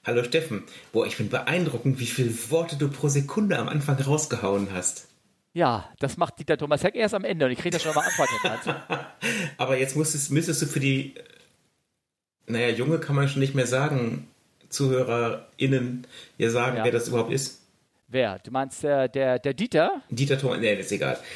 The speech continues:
Speaker 1: Das
Speaker 2: Ja.
Speaker 1: passt schon. Aber hallo Steffen, schön, dass wir, äh, zusammensitzen und, äh, ja, ich bin, ich bin ganz begeistert. Ich bin,
Speaker 2: Ja.
Speaker 1: ich freu mich. Ähm,
Speaker 2: Ich, ich auch. Ich, äh, gucke gerade auf meinen Aufnahmepegel und bin so ein bisschen entsetzt. Irgendwie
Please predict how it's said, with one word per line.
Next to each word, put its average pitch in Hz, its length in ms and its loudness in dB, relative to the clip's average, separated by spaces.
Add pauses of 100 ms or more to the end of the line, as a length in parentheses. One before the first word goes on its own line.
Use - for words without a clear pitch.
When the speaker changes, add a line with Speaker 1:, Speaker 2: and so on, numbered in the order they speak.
(180)
Speaker 1:
Das - 120 -4
Speaker 2:
Ja. 110 80 -2
Speaker 1:
passt 110 180 -2
schon. 107 80 0
Aber 151 220 0
hallo 180 200 0
Steffen, 190 300 -2
schön, 214 440 0
dass - 320 -2
wir, 143 800 2
äh, - 80 -20
zusammensitzen 143 800 0
und, 98 320 -2
äh, 101 220 2 (420)
ja, - 220 0
ich - 180 -4
bin, 113 480 -2
ich - 120 -14
bin 117 120 2
ganz 117 240 0
begeistert. 104 480 0
Ich - 100 -10
bin, 117 320 0
Speaker 2:
Ja. 120 180 -4
Speaker 1:
ich - 120 2
freu - 220 2
mich. 85 260 -6 (160)
Ähm, 120 400 2
Speaker 2:
Ich, 247 140 2 (120)
ich 214 220 -4
auch. 143 300 2
Ich, - 240 -4
äh, 208 120 0
gucke 254 300 -4
gerade 202 300 2
auf 190 100 -2
meinen 185 220 0
Aufnahmepegel 143 840 -2
und 151 80 -10
bin 175 140 -4
so 175 80 -6
ein 156 60 -6
bisschen - 260 -8
entsetzt. 160 380 -6
Irgendwie 170 340 -6